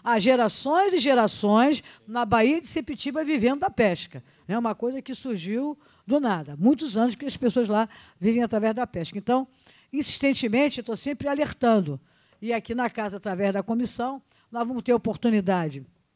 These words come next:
nas próximas audiências públicas, de tratar da questão da pesca, porque o inea tem que se aproximar do pescador e não ser, né, o carrasco do pescador, porque senão eu, nós vamos cobrar aqui uma posição mais enérgica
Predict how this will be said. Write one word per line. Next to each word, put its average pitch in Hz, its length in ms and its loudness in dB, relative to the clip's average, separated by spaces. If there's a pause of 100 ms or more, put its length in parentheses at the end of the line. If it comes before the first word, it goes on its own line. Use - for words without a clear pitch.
(640)
nas 185 200 -8
próximas 208 420 -4
audiências 185 360 -4
públicas, 233 260 -8
de 202 60 -12
tratar 226 320 -6
da 214 140 -8
questão 214 420 -10 (260)
da 240 160 0
pesca, 196 600 0 (360)
porque 233 480 0
o 262 100 -2
inea 240 300 0
tem 240 200 -2
que - 80 -12
se - 140 -4
aproximar 262 640 -4
do 226 80 -8
pescador 175 600 -4 (280)
e 233 120 -6
não 277 200 -4
ser, 262 400 0 (460)
né, 240 320 2 (600)
o 233 60 -6
carrasco 226 640 2
do 214 80 0
pescador, 147 640 -4 (500)
porque 220 300 -6
senão 247 400 -2
eu, 262 80 -2
nós 247 200 2
vamos 240 220 0
cobrar 226 280 0
aqui 233 160 -2
uma 233 160 -2
posição 220 400 -4
mais 226 220 -4
enérgica 208 560 -2